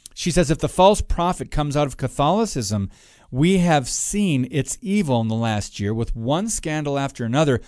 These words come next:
and Pope Francis seems to look the other way, focusing on his own agenda.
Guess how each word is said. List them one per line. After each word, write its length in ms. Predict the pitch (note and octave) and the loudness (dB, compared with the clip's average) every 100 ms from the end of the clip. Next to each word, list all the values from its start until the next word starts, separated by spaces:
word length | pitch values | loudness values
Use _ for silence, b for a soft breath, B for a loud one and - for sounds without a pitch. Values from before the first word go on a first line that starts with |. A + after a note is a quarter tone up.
| b b b | b b b
and 160 | D3 - | -4 2
Pope 240 | E3 D3+ | 2 2
Francis 680 | - - F#3+ B3+ B3+ B2+ - - | -2 -6 -2 -2 -2 -6 -8 -14
seems 800 | - - - - F#3+ B3 C#4 - | -14 -10 -4 2 4 4 2 -2
to 140 | - D3 | -4 -2
look 280 | A#2 A#2+ | 0 -2
the 200 | - B2 | -2 2
other 200 | B2+ C#3+ | 2 2
way, 380 | D3 C#3+ G2+ A#2 - b b | 2 2 2 0 -4 b b
focusing 720 | - D3+ D3 E3 - F3 D#3 | -4 -2 -2 -2 -2 -2 -2
on 260 | C#3 C3+ | -2 -2
his 300 | B2+ C#3+ C3 | -2 -4 -2
own 180 | A#2+ A2 | 0 0
agenda. 600 | B2 A#2 E3+ F#3 A#2 D#2 | -2 0 2 2 0 -6